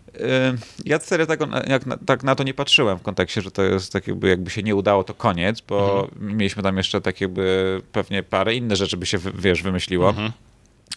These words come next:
Speaker 1: Ale był to element, y, element, no, takiego ruchu, wiesz, no, odważnego. No mówię, więcej niż obrotu, no to, wiesz,
Speaker 2: No
Speaker 1: to
Speaker 2: nie, no,
Speaker 1: jakieś,
Speaker 2: nie ma o
Speaker 1: wiesz,
Speaker 2: czym mówić,
Speaker 1: kosmos,
Speaker 2: no.
Speaker 1: nie? Taki wtedy, wiesz, kosmos.
Speaker 2: A to był,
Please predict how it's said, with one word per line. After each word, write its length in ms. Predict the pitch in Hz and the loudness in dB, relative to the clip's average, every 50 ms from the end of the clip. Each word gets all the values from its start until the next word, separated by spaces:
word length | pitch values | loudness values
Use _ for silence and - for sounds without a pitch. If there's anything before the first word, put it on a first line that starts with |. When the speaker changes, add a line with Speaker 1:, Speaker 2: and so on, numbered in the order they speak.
| _ | _
Speaker 1:
Ale 220 | - 107 107 120 120 | 0 0 2 2 0
był 160 | 107 113 120 | 0 -2 0
to 160 | 120 123 110 | 0 0 2
element, 520 | 110 110 113 110 113 113 113 113 113 - | 2 2 0 0 0 -2 -2 -4 -4 -2
y, 360 | 113 107 107 104 107 104 107 107 - - - - - - - _ _ _ | 0 2 2 4 2 2 0 -2 -8 -14 -20 -20 -20 -20 -20 _ _ _
element, 680 | - 107 107 107 107 110 110 104 110 110 110 113 - - | -4 0 0 2 2 2 0 0 0 -2 -4 -6 -6 -6
no, 280 | 110 113 113 120 127 127 | -2 0 0 2 0 0
takiego 500 | - - 104 - 120 120 110 113 110 110 | -2 -4 -6 -6 -6 -4 -2 0 0 0
ruchu, 460 | 120 120 - - 113 113 110 110 104 107 107 | 0 -2 -2 -2 0 0 2 2 2 2 2
wiesz, 180 | 101 - - | 0 0 -2
no, 200 | - 107 113 113 | -4 -2 0 0
odważnego. 500 | 113 110 98 104 113 104 107 98 85 82 | 0 0 2 0 0 2 0 -2 -2 -2
No 80 | 87 101 | -2 0
mówię, 180 | 120 107 98 87 | 0 2 2 2
więcej 300 | 110 127 127 - - 135 | 0 -2 -2 -2 -2 -2
niż 140 | 123 - | -2 -2
obrotu, 400 | 135 113 123 123 107 92 - 95 | -2 2 4 4 4 4 2 -2
no 100 | 92 107 | -2 -2
to, 140 | 101 107 107 - - - | 0 -2 -2 -4 0 2
wiesz, 220 | 110 98 85 - | 2 2 2 2
Speaker 2:
No 60 | - | 0
Speaker 1:
to 60 | - | 2
Speaker 2:
nie, 100 | - 185 | 2 2
no, 140 | 165 160 160 160 - - 180 170 - _ - | 2 0 -2 -4 -6 -10 -10 -10 -10 _ -10
Speaker 1:
jakieś, 340 | 147 127 - 160 151 - - | -6 -2 0 0 0 0 0
Speaker 2:
nie 60 | 180 175 | 2 4
ma 60 | 123 | 4
o 20 | 170 | 4
Speaker 1:
wiesz, 100 | 175 - | 4 2
Speaker 2:
czym 100 | 180 175 | 0 -2
mówić, 200 | 147 107 92 95 | -2 0 4 4
Speaker 1:
kosmos, 400 | 151 107 113 104 85 80 - - | 4 4 4 -2 -8 -8 -2 2
Speaker 2:
no. 80 | 113 | 2
Speaker 1:
nie? 180 | 123 135 147 143 135 - | 2 2 2 -2 -4 -6
Taki 260 | - 123 - - 123 | -8 -6 -6 -6 -6
wtedy, 380 | 117 - 131 127 123 127 123 120 120 - | -2 2 2 2 4 2 0 0 -2 -8
wiesz, 360 | - 120 117 95 85 - - | -4 0 2 2 2 0 -2
kosmos. 440 | - - 104 - - - - - - - - - - - | -2 -2 -2 -2 -2 -10 -10 -10 -12 -14 -14 -16 -12 -8
Speaker 2:
A 80 | - 123 | -6 -2
to 100 | - 135 | -2 0
był, 320 | 123 131 127 135 147 139 | 0 0 0 0 -4 -6